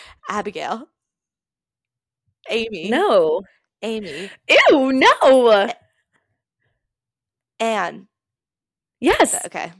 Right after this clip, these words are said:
Speaker 1: Okay.
Speaker 2: Catherine Ann.
Speaker 1: Catherine Ann. Duh. Okay. Done.
Speaker 2: Duh.
Speaker 1: Alana Grace and Catherine
Speaker 2: Uh-huh.
Speaker 1: Ann. Here we go.
Speaker 2: Find some more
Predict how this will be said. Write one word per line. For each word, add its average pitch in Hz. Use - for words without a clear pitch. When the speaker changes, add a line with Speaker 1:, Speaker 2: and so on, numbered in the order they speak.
Speaker 1:
Okay. -
Speaker 2:
Catherine 269
Ann. 330
Speaker 1:
Catherine 185
Ann. 147
Duh. -
Okay. 95
Done. -
Speaker 2:
Duh. 190
Speaker 1:
Alana 202
Grace 214
and 202
Catherine 185
Speaker 2:
Uh-huh. 220
Speaker 1:
Ann. 185
Here 190
we 180
go. 151
Speaker 2:
Find 185
some 190
more 165